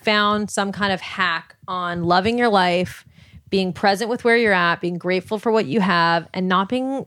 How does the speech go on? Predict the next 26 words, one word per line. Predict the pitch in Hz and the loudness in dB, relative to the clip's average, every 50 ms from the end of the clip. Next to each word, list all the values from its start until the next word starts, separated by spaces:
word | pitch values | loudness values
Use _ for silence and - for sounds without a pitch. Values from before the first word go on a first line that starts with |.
| _ _ | _ _
triggered. | - - 226 233 254 247 160 151 - - - _ - _ _ _ _ _ - | -6 -2 -2 0 2 2 0 0 -4 -8 -20 _ -20 _ _ _ _ _ -2
And, | 190 196 185 185 185 180 - - | 0 0 2 0 0 -2 -4 0
like, | - 196 190 190 - - | 2 2 2 2 -2 -6
you | 208 202 226 | -2 0 0
used | 220 208 277 330 - | 2 4 2 2 2
to | 339 | 2
be | 285 302 | 2 2
someone | - 294 262 262 | 2 2 2 2
who | 254 240 | 2 4
got | 226 247 240 - | 4 2 2 0
triggered | - 254 233 233 220 | -2 -2 0 0 0
easily, | 233 233 226 240 220 208 196 - | 0 0 2 2 4 4 4 2
and | 196 196 | 2 2
now | 190 190 202 220 | 2 4 4 2
you, | 233 233 226 220 | 2 2 2 2
like, | 220 208 - - _ _ _ _ - | 2 2 0 -4 _ _ _ _ -2
it's, | - 185 - | -2 2 2
like, | 226 185 - - | 0 0 0 -2
impossible | 208 - - 233 247 - 240 214 | -2 2 2 2 2 2 -2 -2
to | 180 175 | -2 -2
trigger | - - 269 226 190 | 0 0 2 2 2
you. | 156 131 123 123 170 - - - - - - | 0 2 0 -2 -2 -4 -10 -20 -18 -8 -4
And | 190 196 | 0 2
I'm | 190 214 233 | 2 2 2
always | 247 247 240 220 | 2 2 2 4
like, | 226 214 208 202 - | 2 2 0 0 -4